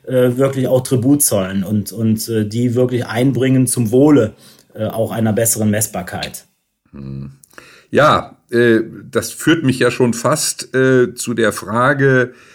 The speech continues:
Speaker 2: ähm, jetzt wirklich der konkreten Perspektive. Also,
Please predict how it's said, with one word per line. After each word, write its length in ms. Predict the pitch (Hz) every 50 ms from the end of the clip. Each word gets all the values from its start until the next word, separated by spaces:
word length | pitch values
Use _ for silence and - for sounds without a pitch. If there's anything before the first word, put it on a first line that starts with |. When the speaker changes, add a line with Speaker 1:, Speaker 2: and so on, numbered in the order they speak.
| - _ -
Speaker 2:
ähm, 600 | - 113 120 123 123 120 117 117 113 113 110 78 - 67 65 - -
jetzt 320 | 110 120 120 123 - 107
wirklich 260 | 131 139 135 123 113
der 140 | - 117 107
konkreten 640 | - 127 120 113 - - 123 143 160 - - 120 -
Perspektive. 960 | - 123 113 - - - 113 - - - 143 165 185 135 92 85 78 - - -
Also, 380 | 104 101 101 107 101 92 95